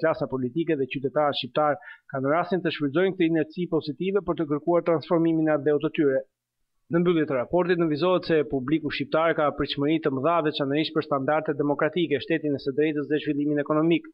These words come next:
Qeveria e re ka paraqitur program ambicioz për realizimin e tyre. Kontributi konstruktiv i opozitës është i domosdoshëm për konsolidimin e mëtejshëm të demokracisë shqiptare, vë në pa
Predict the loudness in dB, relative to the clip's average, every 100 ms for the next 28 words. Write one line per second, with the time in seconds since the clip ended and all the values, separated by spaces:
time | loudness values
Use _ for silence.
0 | _ _ _ -4 0 2 2 2 2 2
1 | 0 0 0 2 0 0 0 0 0 0
2 | -2 0 0 2 0 0 -2 -2 -2 0
3 | 2 2 0 -6 _ _ -6 -4 -2 -2
4 | 0 0 -2 -2 -4 -2 -2 -2 -4 -2
5 | 0 0 2 0 0 -2 -2 -4 2 2
6 | 2 2 2 2 0 0 -2 0 2 2
7 | 0 0 0 0 -2 0 0 2 0 0
8 | -2 -2 0 2 2 2 -2 _ _ 0
9 | 2 4 2